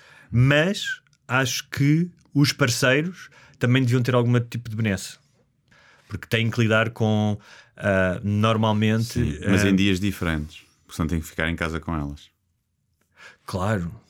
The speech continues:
Speaker 2: Percebes?
Speaker 1: Sim,
Speaker 2: Não.
Speaker 1: eu acho, eu diria que era nos dias da T P M,
Speaker 2: Sim,
Speaker 1: que são
Speaker 2: pode ser.
Speaker 1: piores. Porque assim, quando estás com cólicas e não sei o quê, estás ali na caminha ou estás a ver um filme, metes uma botija e não chateias muito.
Speaker 2: Sim.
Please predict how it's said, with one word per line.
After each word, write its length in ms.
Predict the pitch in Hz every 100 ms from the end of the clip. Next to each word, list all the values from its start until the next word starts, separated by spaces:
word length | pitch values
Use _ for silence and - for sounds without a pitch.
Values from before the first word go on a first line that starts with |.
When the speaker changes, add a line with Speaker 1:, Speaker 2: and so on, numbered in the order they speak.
| _
Speaker 2:
Percebes? 380 | - 76 78 - - - 73
Speaker 1:
Sim, 220 | - 151
Speaker 2:
Não. 60 | 123
Speaker 1:
eu 140 | 123
acho, 160 | 135 131 147
eu 100 | 139
diria 240 | 147 165
que 100 | -
era 180 | 147 147
nos 200 | 139 127
dias 280 | 117 143 160
da 140 | 139
T 120 | 127 135
P 140 | 156
M, 320 | 139 113 101 -
Speaker 2:
Sim, 300 | - - 80
Speaker 1:
que 140 | 80 -
são 100 | 120
Speaker 2:
pode 80 | 120
ser. 0 |
Speaker 1:
piores. 400 | 127 104 - - _ _ _ _ _ - -
Porque 160 | - -
assim, 180 | 180 139
quando 140 | 170
estás 160 | 175 170
com 160 | 156
cólicas 500 | 123 139 139 131 120
e 60 | 123
não 100 | 120
sei 140 | 120
o 40 | 110
quê, 100 | 139
estás 200 | 131 123
ali 140 | 120
na 80 | 123
caminha 460 | 117 113 117 135 120
ou 20 |
estás 220 | 110 104
a 40 | 107
ver 80 | 107
um 100 | 101
filme, 300 | - 131 113
metes 180 | 104
uma 140 | 110 107
botija 340 | - 123 120
e 20 |
não 100 | 120
chateias 360 | 120 110 113 101
muito. 240 | 95 87 82
Speaker 2:
Sim. 240 | 85 80